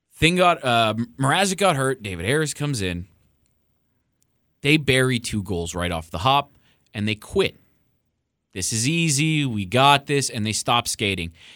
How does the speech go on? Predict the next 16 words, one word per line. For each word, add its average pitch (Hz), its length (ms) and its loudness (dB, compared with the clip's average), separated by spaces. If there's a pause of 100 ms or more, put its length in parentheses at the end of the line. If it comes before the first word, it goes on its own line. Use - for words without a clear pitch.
(140)
And 160 140 2
a 180 140 4
team 156 680 4 (460)
on 160 160 4
the 156 80 0
second 285 580 2
half 214 440 2
of 185 80 -6
a 175 80 2
back-to-back 139 1120 2 (640)
puts 233 260 6
up 247 160 6
fifty - 720 6
shots 240 540 8
against 147 480 2
you. 80 160 -6